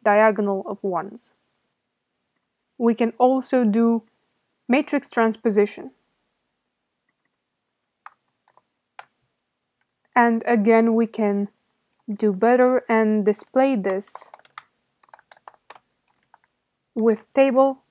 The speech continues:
columns first, starting with G twelve. And of course, we get the same result.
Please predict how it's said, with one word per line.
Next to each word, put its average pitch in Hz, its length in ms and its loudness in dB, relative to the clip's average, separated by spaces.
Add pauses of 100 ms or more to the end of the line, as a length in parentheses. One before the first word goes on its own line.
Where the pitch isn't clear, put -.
columns 240 460 4
first, - 540 -4 (1600)
starting 233 600 0
with 233 440 -2 (2500)
G 220 200 -2
twelve. - 640 0 (3000)
And 220 220 2
of 208 160 -8
course, 262 400 0 (180)
we 214 140 2
get 214 380 -4
the 220 120 -4
same 220 500 -2 (2250)
result. 214 600 -2